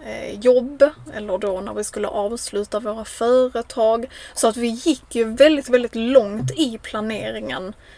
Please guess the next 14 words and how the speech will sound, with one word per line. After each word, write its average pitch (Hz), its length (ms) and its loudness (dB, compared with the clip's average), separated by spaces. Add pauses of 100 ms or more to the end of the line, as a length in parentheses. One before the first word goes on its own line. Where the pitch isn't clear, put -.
(160)
med 208 440 -2
att 208 180 -10
vi 208 100 -4
skulle 208 260 -8
flytta - 460 -2
utomlands. - 880 -4 (1400)
Och 269 220 10
sen 233 680 4 (400)
några 240 360 0
månader 247 800 4 (120)
in 220 460 -2
i 262 560 -2 (120)
den 226 220 0
planeringen 220 880 -2